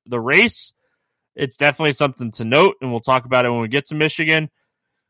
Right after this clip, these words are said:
But we go back to the one point five, you know, Joey Logano had the third best green flag speed. He won the race, but he was twentieth in ten lap average.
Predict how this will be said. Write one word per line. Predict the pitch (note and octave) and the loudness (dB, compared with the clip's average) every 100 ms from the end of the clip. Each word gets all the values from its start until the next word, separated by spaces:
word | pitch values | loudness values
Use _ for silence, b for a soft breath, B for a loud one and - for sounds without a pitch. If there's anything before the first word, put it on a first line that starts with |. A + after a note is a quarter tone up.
| - | -6
But | E3+ | 0
we | |
go | G3+ | 2
back | A3+ A3 G3+ | 4 4 4
to | |
the | F3+ | 2
one | F#3+ | 0
point | E3+ F3+ D3 | 0 -2 2
five, | C#3+ D3+ D#3 D3 A#2+ - - | 4 6 6 6 2 -6 -18
you | - C3+ | -6 -2
know, | B2+ | 0
Joey | A#2+ C#3+ E3+ D3 | 0 2 2 4
Logano | D3+ D#3 D3 | 4 4 2
had | C#3 | 0
the | B2 | -4
third | - C#3+ C3+ | -2 -2 0
best | C#3 C3 | 0 -2
green | C#3+ C#3+ C3+ | -4 -4 -2
flag | C#3+ C3+ B2 | 2 2 0
speed. | - C#3 C#3 C#3 C3+ | -6 -2 0 0 -2
He | C3+ | -6
won | C#3 D3+ | -2 -2
the | C3 | 0
race, | B2 D3 D3 - | 2 2 2 -2
but | - C3 | -6 -4
he | C3+ | -2
was | A#3+ C#4 - | -2 -2 -4
twentieth | - - G3 A3 D3 A2+ | -8 2 4 4 2 -2
in | B2 A#2 | -8 -6
ten | - B2+ | -4 -2
lap | B2 A#2 A#2 | -2 -2 0
average. | A2 G#2 - - - - | -2 -4 -14 -18 -18 -10